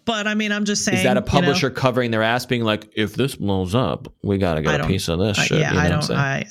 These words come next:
Speaker 1: I don't know. Maybe, maybe not. But all I know is that, you know, I got a book. <laughs>
Speaker 2: She got a
Speaker 1: The
Speaker 2: book.
Speaker 1: end.
Speaker 2: She made
Speaker 1: Got
Speaker 2: a
Speaker 1: a book.
Speaker 2: moba. She made,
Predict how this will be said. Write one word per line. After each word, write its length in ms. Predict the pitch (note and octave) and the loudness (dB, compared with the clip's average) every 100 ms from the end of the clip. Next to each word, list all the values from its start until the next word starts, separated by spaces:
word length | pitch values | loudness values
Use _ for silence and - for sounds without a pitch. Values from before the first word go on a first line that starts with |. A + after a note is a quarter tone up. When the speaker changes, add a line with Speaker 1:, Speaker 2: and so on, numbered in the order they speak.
| - | -6
Speaker 1:
I 160 | C3+ | -2
don't 140 | C3+ C3+ | -2 -2
know. 140 | C3 | 0
Maybe, 380 | C3+ D3 D#3 D#3+ | 0 0 0 0
maybe 300 | D#3 C#3+ D3 | 0 0 0
not. 280 | C#3 C3 C3 | 0 -2 -4
But 120 | C#3 | -2
all 180 | C#3 C#3+ | -2 0
I 60 | D3 | 0
know 260 | D3 D3 | 0 0
is 160 | D3+ C#3+ | -2 -2
that, 320 | D3 C#3+ C#3+ - - | -2 -2 -6 -12 -4
you 100 | D3+ | -2
know, 240 | C#3+ D#3 - _ _ _ _ _ _ _ _ _ - - _ - | 0 -2 -4 _ _ _ _ _ _ _ _ _ -14 -14 _ -4
I 60 | |
got 140 | D#3 D#3 | -2 0
a 20 | |
book. 260 | D3+ C#3 _ _ _ - | -2 -4 _ _ _ -8
<laughs> 60 | - - - - - A#5+ - | -6 -4 -6 -4 -4 -4 -4
Speaker 2:
She 100 | - | -4
got 160 | - E2 | 0 0
a 60 | F2 | 2
Speaker 1:
The 60 | |
Speaker 2:
book. 120 | - A3+ | 2 2
Speaker 1:
end. 300 | A3+ A3 - - - - | -2 -4 -6 -8 -8 -2
Speaker 2:
She 180 | - | 0
made 120 | A#2 A2 | 2 2
Speaker 1:
Got 120 | A2 | 2
Speaker 2:
a 40 | |
Speaker 1:
a 20 | |
book. 180 | A2+ - | 2 2
Speaker 2:
moba. 340 | D3+ E3 F3+ - _ - | 2 2 -2 -10 _ -10
She 160 | - | -2
made, 180 | A2 F#2+ | 0 0